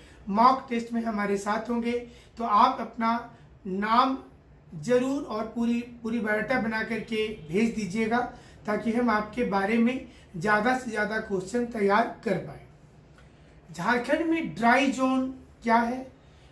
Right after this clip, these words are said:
मानसून पर कितनी प्रतिशत खेती यहाँ की निर्भर करती है, और झारखंड में special economic zone से किसानों को क्या लाभ हुआ है,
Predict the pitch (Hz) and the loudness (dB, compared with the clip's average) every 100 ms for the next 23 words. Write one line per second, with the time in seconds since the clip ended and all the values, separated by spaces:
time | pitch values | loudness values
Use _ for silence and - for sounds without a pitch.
0 | - 196 226 233 269 277 262 262 262 - | -6 2 4 4 0 -2 2 2 2 -4
1 | 220 262 294 294 208 - 226 - - - | -6 -2 -2 -4 -6 -2 -4 -4 -10 -8
2 | 220 - 247 240 233 233 233 208 - - | -8 -2 0 2 2 0 -4 -6 -6 -8
3 | 180 190 190 233 233 226 240 226 247 247 | -4 -4 -2 -2 -2 -4 -2 0 0 -4
4 | - - - - - - 226 226 - 233 | -16 -20 -20 -20 -12 0 0 0 0 0
5 | 226 277 262 208 - - - - 226 - | 0 2 2 0 -4 -18 -20 -8 -6 -6
6 | - 247 311 320 277 262 240 247 240 262 | -4 -2 -2 -2 -2 0 2 4 2 0
7 | 170 214 233 247 - 269 226 208 220 226 | -4 -2 0 -2 -4 -4 -4 -4 -2 -2
8 | 262 269 - 269 254 208 170 151 151 143 | -2 -4 -2 2 4 4 -2 -4 -10 -14